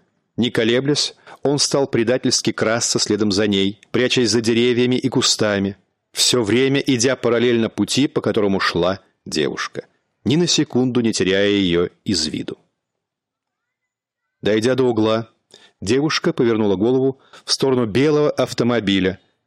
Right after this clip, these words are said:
мельком взглянула на него, прошла мимо и стала переходить улицу. Под прикрытием стоявшего возле парка кэба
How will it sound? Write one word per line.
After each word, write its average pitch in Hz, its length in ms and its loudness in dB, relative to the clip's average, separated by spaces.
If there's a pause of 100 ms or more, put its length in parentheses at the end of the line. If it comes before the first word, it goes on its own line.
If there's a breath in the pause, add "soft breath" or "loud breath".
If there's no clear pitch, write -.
(320)
мельком 160 380 0
взглянула 104 520 2
на 165 40 2
него, 151 340 0 (600)
прошла 90 440 0
мимо 143 380 0 (300 loud breath)
и 175 100 0
стала 156 420 0
переходить 90 680 -2 (100)
улицу. - 560 -4 (1700)
Под 104 160 -4
прикрытием 117 560 0
стоявшего 117 580 0
возле 110 260 0
парка 113 400 -2
кэба 110 440 0